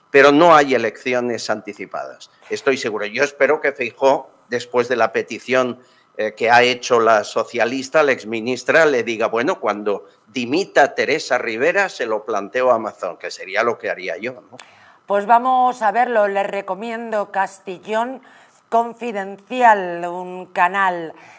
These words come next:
Speaker 2: eh, de investigación periodística que está subiendo además como la espuma para levantarse a primera hora con la mejor información,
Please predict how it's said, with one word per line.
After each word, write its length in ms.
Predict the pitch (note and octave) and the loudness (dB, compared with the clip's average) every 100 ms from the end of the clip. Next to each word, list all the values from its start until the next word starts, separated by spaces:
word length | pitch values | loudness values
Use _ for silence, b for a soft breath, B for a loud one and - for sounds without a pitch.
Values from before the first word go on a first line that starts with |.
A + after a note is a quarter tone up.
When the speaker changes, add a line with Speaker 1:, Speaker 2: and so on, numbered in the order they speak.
| B B | B B
Speaker 2:
eh, 420 | F3 F3+ F3 E3+ E3 | -8 -4 -4 -4 -6
de 120 | F3 | -8
investigación 960 | E3+ F3 F3+ - F#3+ F#3+ B3 A#3 A3+ G#3 | -8 -12 -12 -8 -6 -6 -6 -8 -8 -8
periodística 920 | G3+ F#3 F3 G3 G3 A3 G#3 A3 G#3+ | -6 -4 -6 -10 -12 -14 -2 -2 -2
que 60 | |
está 340 | E3 - - A3 | -16 -20 -12 -12
subiendo 720 | - G3 F#3+ G3+ G#3 G#3+ G3+ B B B - | -10 -12 -10 -10 -6 -6 -6 B B B -2
además 600 | F3+ F3 F3+ F#3+ G3 - | 0 0 -4 -4 -4 -8
como 300 | G3 G3 F#3+ | -10 -6 -4
la 180 | E3+ D#3 | -2 -2
espuma 600 | D3 - G#3 F3+ C#3+ - B B - | -4 -10 -10 -6 -8 -8 B B 0
para 280 | F#3+ F#3 F#3+ | 4 4 4
levantarse 760 | G3+ F#3+ F#3+ - - - F#3 | 2 -2 0 -2 -2 -6 0
a 140 | F3+ F3+ | 0 0
primera 400 | F#3+ A3+ A3 G#3+ | -8 -2 2 4
hora 240 | A#3+ G#3 B B - | 2 -2 B B -6
con 120 | F#3+ | -2
la 80 | F#3+ | -2
mejor 280 | G3 A3+ A#3 | -2 -8 -8
información, 720 | - G3 E3+ E3 - C#3+ | -6 -8 -6 -8 -6 -10